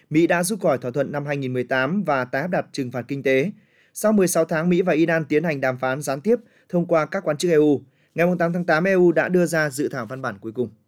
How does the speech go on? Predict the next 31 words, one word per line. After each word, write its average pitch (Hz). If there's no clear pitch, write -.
Chính 220
phủ 214
Mỹ 190
đã 196
quyết 214
định 185
nới 165
lỏng 170
các 208
cảnh 147
báo 147
đi 185
lại 160
liên 180
quan 160
tới 147
đại 147
dịch 131
covid 151
mười 147
chín 139
đối 143
với 139
năm 160
mươi 160
lăm 147
quốc 180
gia 147
và 123
khu 139
vực, 139